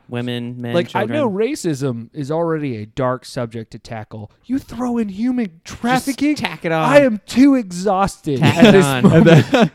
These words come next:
Speaker 2: to deal with this. Like, oh my God.
Speaker 1: Well, and I love that,
Speaker 2: What's
Speaker 1: like
Speaker 2: next? You know how they should have ended this movie? They should have been like, "Oh, yeah, that gun, uh, Terrence Howard had that, you know, he lost it in the scramble," whatever.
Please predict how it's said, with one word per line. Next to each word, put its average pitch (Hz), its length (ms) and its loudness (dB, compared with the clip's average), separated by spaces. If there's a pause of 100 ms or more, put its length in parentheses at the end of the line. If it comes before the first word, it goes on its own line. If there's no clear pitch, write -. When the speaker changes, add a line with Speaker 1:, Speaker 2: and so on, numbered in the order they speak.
(120)
Speaker 2:
to 208 380 0 (260)
deal 285 360 -2
with 170 240 -2
this. 110 440 -14 (240)
Like, 196 340 -4
oh 226 460 2
my 170 200 -2
God. 208 340 0 (840)
Speaker 1:
Well, 151 120 0
and 160 80 -2
I 180 80 -2
love 156 240 -4
that, 131 160 -4
Speaker 2:
What's 277 280 0
Speaker 1:
like 262 80 -4
Speaker 2:
next? 294 300 0 (160)
You 254 140 2
know 302 80 6
how 277 80 2
they 202 100 0
should 202 220 2
have 226 80 2
ended 285 200 -2
this 311 160 -4
movie? 330 320 0 (300)
They 220 180 2
should 254 200 -4
have 233 100 0
been 233 180 2
like, 214 360 0
"Oh, 240 180 0
yeah, 247 260 -2
that 175 220 -6
gun, 208 680 -2
uh, 175 260 0
Terrence 202 360 -4
Howard 208 280 0
had 233 360 -2
that, 185 180 -6
you 190 100 -6
know, 196 120 -2
he 185 120 -2
lost 196 500 -2
it 214 140 -2
in 208 160 2
the 190 80 -8
scramble," 214 340 -4
whatever. 233 300 -2